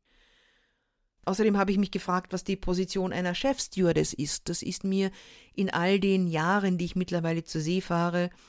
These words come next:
noch nie begegnet. Ich kenn Hotelmanager, ich kenn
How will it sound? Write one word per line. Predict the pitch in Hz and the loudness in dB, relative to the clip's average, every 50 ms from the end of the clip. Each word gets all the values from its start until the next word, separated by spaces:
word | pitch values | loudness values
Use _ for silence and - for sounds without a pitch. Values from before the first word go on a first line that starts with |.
| - _ _ - | -20 _ _ -2
noch | 180 180 156 190 | -2 0 2 4
nie | 185 196 208 226 220 | 4 6 6 6 6
begegnet. | 180 185 - - 175 175 175 151 156 151 143 - - | 4 2 0 0 -4 -4 -4 -4 -4 -6 -6 -8 -10
Ich | - - 160 165 170 - - | -12 -10 -8 -8 -8 -8 -6
kenn | - 175 165 170 175 180 175 - - _ _ | -4 -4 -2 0 -2 -2 -4 -6 -10 _ _
Hotelmanager, | 190 180 185 180 - - 156 160 180 190 190 190 190 190 190 185 - 190 185 180 180 185 - | -4 -4 -4 -2 -2 -2 -2 0 0 0 0 0 0 0 -2 -2 0 0 0 0 0 -2 -4
ich | - 175 - - - _ | -6 -8 -10 -10 -14 _
kenn | - - 175 160 160 165 170 | -10 -6 -6 -4 -4 -6 -6